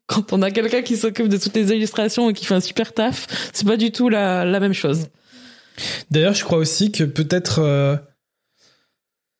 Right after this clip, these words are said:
Speaker 2: peut-être, euh, comment dire, peut-être, euh, par erreur, on avait le sentiment que un projet tel qu'une gamme de vêtements, ça demandait un investissement beaucoup plus gros qu'un investissement à créer un tarot.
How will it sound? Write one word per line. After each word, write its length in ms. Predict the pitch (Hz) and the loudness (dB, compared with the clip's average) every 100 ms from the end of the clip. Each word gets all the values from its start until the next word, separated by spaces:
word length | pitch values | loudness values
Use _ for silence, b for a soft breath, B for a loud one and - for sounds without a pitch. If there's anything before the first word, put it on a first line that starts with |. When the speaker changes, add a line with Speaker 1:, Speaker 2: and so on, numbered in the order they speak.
| _ _ _ | _ _ _
Speaker 2:
peut-être, 540 | - 143 143 165 - - | -6 -4 0 0 0 0
euh, 880 | 147 139 139 135 135 135 135 131 131 135 143 - _ _ _ _ _ _ _ _ _ _ _ _ _ _ | 2 4 2 2 2 2 2 0 0 -4 -10 -20 _ _ _ _ _ _ _ _ _ _ _ _ _ _
comment 260 | - 147 131 | -2 0 2
dire, 300 | 127 123 - - | 0 -2 -8 -14
peut-être, 400 | 135 151 143 139 | -4 -2 0 0
euh, 140 | 131 | -2
par 320 | 131 127 - - | 0 -4 -4 -2
erreur, 580 | 165 143 160 156 - - | 0 2 2 2 -2 -4
on 160 | 170 147 | 0 2
avait 200 | 139 143 | 2 0
le 60 | |
sentiment 560 | - 156 147 165 156 156 | 0 -2 0 2 2 2
que 400 | 147 143 147 143 - | 2 0 0 -2 -2
un 80 | 135 | -2
projet 400 | 123 - 139 151 | -2 -2 0 0
tel 280 | - 143 139 | 0 -2 -2
qu'une 280 | - 135 135 | -2 0 2
gamme 260 | 143 147 | 2 2
de 80 | 143 | 2
vêtements, 480 | 139 139 147 147 147 - _ _ _ _ | 2 0 0 2 0 -4 _ _ _ _
ça 160 | - 131 | -4 -2
demandait 300 | 127 143 147 | 0 2 2
un 120 | 147 | 2
investissement 800 | 135 135 - - 143 151 143 156 - - | 2 0 -2 -2 -2 0 0 -2 -6 -2
beaucoup 260 | 170 - | -2 0
plus 200 | 156 - 156 | -2 0 0
gros 320 | 151 165 160 | 2 2 0
qu'un 840 | 160 143 139 135 131 131 131 131 | 0 0 2 2 2 0 0 2
investissement 680 | 135 135 - 135 - 147 143 | 2 2 0 -2 0 2 2
à 60 | 131 | 0
créer 200 | - 123 | 0 0
un 120 | 123 | 2
tarot. 420 | 123 123 175 - | 0 0 -2 -6